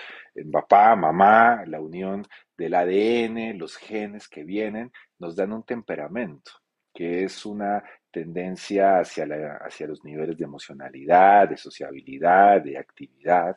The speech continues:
precisamente. Y,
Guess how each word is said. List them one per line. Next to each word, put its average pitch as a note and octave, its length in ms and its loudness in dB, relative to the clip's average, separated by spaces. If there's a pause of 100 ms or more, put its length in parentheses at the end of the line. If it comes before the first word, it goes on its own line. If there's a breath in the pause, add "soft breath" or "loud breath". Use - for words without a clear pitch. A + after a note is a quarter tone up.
(160)
precisamente. - 760 -14 (1080 loud breath)
Y, F3+ 560 -6